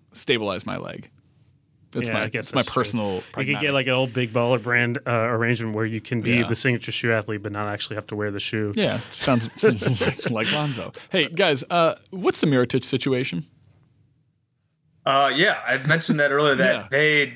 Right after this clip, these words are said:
Speaker 3: haven't signed him to a deal. Uh, like I said, his qualifying offer, I believe, is around seven million.
Speaker 1: Yep.
Speaker 3: Uh, I've heard, like, nothing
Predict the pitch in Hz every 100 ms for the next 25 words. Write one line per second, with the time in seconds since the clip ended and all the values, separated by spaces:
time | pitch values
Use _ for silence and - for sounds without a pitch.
0 | - - 151 160 185 170 - - - 156
1 | 170 190 196 185 208 175 147 190 208 190
2 | - - 120 120 120 123 120 117 147 135
3 | - 143 160 180 170 165 170 170 156 160
4 | 143 147 135 - 147 156 165 151 165 175
5 | 185 135 131 - _ _ - 120 117 135
6 | 160 196 160 131 120 147 156 135 123